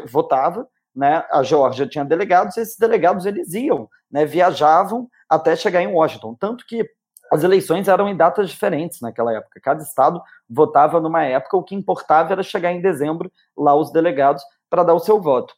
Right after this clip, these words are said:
Isso fazia sentido naquela época. Hoje em dia, não faz sentido nenhum, <laughs> né, convenhamos,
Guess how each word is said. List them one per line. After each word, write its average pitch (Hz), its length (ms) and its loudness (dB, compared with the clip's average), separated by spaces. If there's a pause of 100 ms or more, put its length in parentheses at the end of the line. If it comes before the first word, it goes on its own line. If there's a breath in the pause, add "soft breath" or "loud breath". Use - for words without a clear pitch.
(360)
Isso 262 160 -6
fazia 233 260 2
sentido 208 420 -2
naquela 131 320 0
época. 104 320 -10 (400)
Hoje 220 300 4
em 156 100 -4
dia, 127 480 -6 (480)
não 262 200 -4
faz 196 280 0
sentido 151 600 -4 (100)
nenhum, 214 560 0 (160)
<laughs> - 300 -12
né, 147 180 0
convenhamos, 156 800 -2